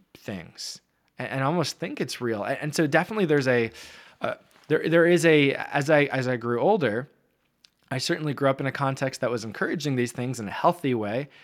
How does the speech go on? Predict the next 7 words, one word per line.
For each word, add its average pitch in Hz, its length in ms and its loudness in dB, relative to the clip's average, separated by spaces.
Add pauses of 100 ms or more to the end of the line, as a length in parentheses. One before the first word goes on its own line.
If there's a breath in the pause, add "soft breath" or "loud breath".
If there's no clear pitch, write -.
(320 loud breath)
but 143 140 4
I 139 60 8
also 156 260 4
had 139 260 4
a, 123 300 2 (260)
a 123 460 -2 (880)
maybe 147 680 2